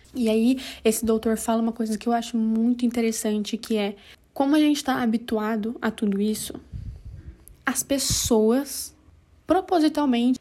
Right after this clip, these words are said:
e inconscientemente, muitas das vezes, né? Porque eu acho que ninguém faria isso conscientemente,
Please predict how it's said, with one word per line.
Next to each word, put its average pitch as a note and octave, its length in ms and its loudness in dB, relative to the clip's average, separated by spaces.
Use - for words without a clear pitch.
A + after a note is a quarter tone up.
e A#3 180 6
inconscientemente, C4 1200 2
muitas G#3+ 260 -4
das G#3+ 180 -2
vezes, G3+ 400 -2
né? G#3 240 -4
Porque - 180 -10
eu G#3 60 2
acho G3+ 160 0
que - 80 -4
ninguém G#3 220 0
faria G#3 280 -2
isso G#3 160 -4
conscientemente, G#3 920 -4